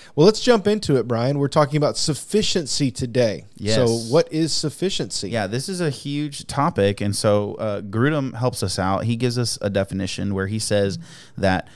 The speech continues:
Speaker 2: the sufficiency of Scripture means that Scripture contained all of the words of God that he intended his people to have at each stage of redemptive history, and that it now contains everything that we need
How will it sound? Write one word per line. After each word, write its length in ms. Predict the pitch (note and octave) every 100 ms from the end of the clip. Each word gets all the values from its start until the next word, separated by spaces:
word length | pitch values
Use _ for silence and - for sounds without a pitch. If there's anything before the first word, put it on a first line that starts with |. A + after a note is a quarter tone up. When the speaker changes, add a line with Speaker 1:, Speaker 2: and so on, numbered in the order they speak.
| -
Speaker 2:
the 160 | - G#2
sufficiency 840 | - G#2 - C#3+ F#3 E3 - E3+ -
of 160 | B2
Scripture 600 | B2 - B2 - F#2 F2+ F2+
means 440 | G#2+ G#2 G2+ G#2+
that 200 | - F2+
Scripture 800 | - - - E3 - F#2 F#2 A#2 - - G2+ F#2+
contained 640 | - F#3 C#3 F#2 F#2+ G#2+ -
all 260 | G#2 A#2 F3
of 100 | F3+
the 80 |
words 360 | F#3+ C3+ C#3 D3
of 120 | D#3+
God 400 | A#2+ G2 F#2+ G2
that 100 | -
he 260 | - A#2+ A#2
intended 580 | G#2 - B2 B2+ B2+ C3 - -
his 180 | G#2 -
people 300 | - A2+ C3+
to 100 | C#3
have 440 | G#2+ F#2+ F2+ G2 - - -
at 140 | - G2+
each 220 | B2 D#3+ -
stage 480 | - C#3+ C#3 C#3 -
of 140 | G2+
redemptive 420 | F#2+ F2+ B2+ F#3+
history, 460 | - B2+ - A2+ A2+ - - -
and 180 | A2+ A#2
that 240 | A#2+ B2+
it 160 | A#2+ A2
now 680 | G#2+ A#2+ E3+ A3 F#2 F#2+ A2
contains 640 | - G#2+ - A2 G#2+ G2 -
everything 600 | - D#3 E3 D#3 C3 B2
that 180 | A2 -
we 340 | G2+ C#3+ A#3
need 440 | D#3 F#2 E2+ F#2